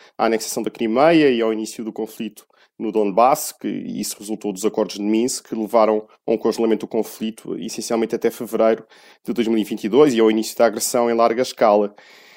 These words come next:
Ele conseguiu resistir a essa agressão e, acima de tudo, conseguiu, e isso é muito mérito dele, e, e esta intervenção em Davos vai na sequência justamente daquilo que ele começou a fave-, a fazer a partir de fevereiro de vinte e dois,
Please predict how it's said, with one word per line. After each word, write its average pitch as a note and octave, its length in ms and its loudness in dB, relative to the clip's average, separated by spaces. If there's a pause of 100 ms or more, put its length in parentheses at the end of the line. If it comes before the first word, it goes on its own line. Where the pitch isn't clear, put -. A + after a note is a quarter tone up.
(260)
Ele C3 140 4
conseguiu C#3+ 580 6
resistir - 840 -2 (300)
a - 100 -8
essa B2 300 2
agressão C3 720 2 (480)
e, D3+ 140 2
acima E3+ 380 2
de E3+ 80 -6
tudo, F3 600 -2 (260)
conseguiu, F#3+ 720 2
e B2+ 240 -2
isso D3+ 180 -2
é D3 60 4
muito D#3+ 360 0
mérito B2+ 420 2
dele, D3 400 4
e, A#2 360 0
e A2+ 40 2
esta A#2+ 180 -2
intervenção B2 460 -4
em A2+ 120 0
Davos B2 420 4 (340)
vai C#3+ 180 2
na C#3 80 2
sequência C3 420 -2
justamente C3 400 -2
daquilo C3+ 220 -2
que C3+ 120 -6
ele B2+ 60 -4
começou B2+ 280 -4
a B2 40 0
fave-, B2+ 420 -2
a B2 40 -2
fazer B2 360 -2
a A#2 60 0
partir B2+ 280 -8
de - 80 -16
fevereiro A#2+ 400 0
de G2+ 80 -12
vinte A#2+ 240 -4
e A2+ 40 -2
dois, A#2+ 420 0